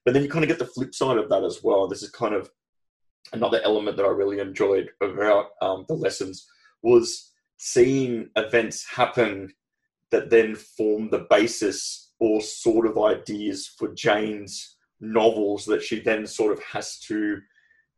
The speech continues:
sort of explain to people later on in the eighties that talk very authoritatively about her own writing. And that's something as well,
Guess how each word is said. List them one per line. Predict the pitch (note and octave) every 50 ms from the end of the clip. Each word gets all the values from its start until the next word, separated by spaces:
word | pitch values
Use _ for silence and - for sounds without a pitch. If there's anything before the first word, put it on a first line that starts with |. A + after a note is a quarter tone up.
| _ _ _
sort | _ - - - A#2 A#2 A2+
of | A2 G#2+ G#2 G#2 - - - _ _ _ -
explain | A2 - - - - - - - - G#2+ A2 A2 A2+ A#2 A#2 A#2 A#2 A2+ A2+ A2+ A2 G#2+ - - - _ _ _ _ _ _ _ _ _ _ _ _ _
to | - - A#2 A2 -
people | - - - A#2+ A#2+ - - A2+ G#2+ G#2 G2 G2 G2 F#2+
later | G#2 G#2+ A2+ A2+ G#2 G#2 G#2 G#2
on | G#2 G2+
in | G2+
the | - - -
eighties | G#2 G#2 G#2 G#2 G2+ -
that | F#2+ -
talk | - - G#2 G2+ -
very | A2 G#2 G2+ G#2+ G#2+
authoritatively | G#2+ - G2+ G2+ G2+ G2+ G#2 F#2+ - G#2 G#2 G2+
about | F#2+ - - F#2+ F#2+ -
her | - G#2+ G2+
own | G#2 G2 G2
writing. | G2+ G2 F#2+ G#2+ A2 G2 F#2 F2 F2 E2+ - - - - - - - _
And | A#2+ B2
that's | C3 C3 -
something | D#3 D#3 C3+ B2+ C3
as | B2 A2+
well, | A2+ A#2 A2+ - -